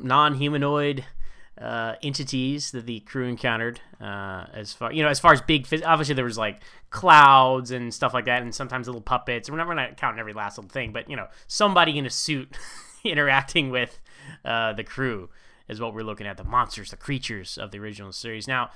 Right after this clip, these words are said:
you know, looking at the movies, really not much in the way of that. I mean, there was a shapeshifter, uh, you know, Marcy in Star Trek Six, but again, that's not like a,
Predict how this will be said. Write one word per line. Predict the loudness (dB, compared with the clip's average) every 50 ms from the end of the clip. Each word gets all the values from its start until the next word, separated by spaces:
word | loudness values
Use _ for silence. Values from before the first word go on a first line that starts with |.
| -18 -20 -18 -6 -2
you | 0
know, | 2 2
looking | 2 2 2 2
at | 0 0
the | 0
movies, | 0 0 0 0 -2 -4 -4 -4 -6 -6 -8 -8 -12 -16 -20 _ _ _ _ _ _ _ _ _
really | -8 -4 -2 0 0
not | 2 2 4 4
much | 4 4 4 2 0 -6 -8 -8 -10 -14 _ _ _ _ _ _ _ _ _ _ _ _ _ _ _ _ -6
in | -4
the | -4 -2
way | 0 0 2
of | 2 4
that. | 4 6 6 4 4 0 -4
I | -6 -4
mean, | -2 -2 -2
there | -2
was | -2 -4 -6
a | -6
shapeshifter, | -2 -2 -2 -2 -2 -4 -4 -6 -6 -6 -6 -6 -6 -4 -4 -4 -4 -2 -2 -2 -2
uh, |
you | -4 -4 -6
know, | -4
Marcy | -2 0 0 -2 -2 -4 -6 -8
in | -8
Star | -6 -6 -6 -6 -6
Trek | -6 -8 -8 -8
Six, | -8 -8 -8 -8 -8 -8 -10 -10 -10 -12 -12 -8
but | -8 -6 -6 -6
again, | -8 -8 -8 -8 -6
that's | -6 -8 -8 -8 -6
not | -4 -4 -4 -4
like | -4 -8 -8 -8
a, | -8 -8 -10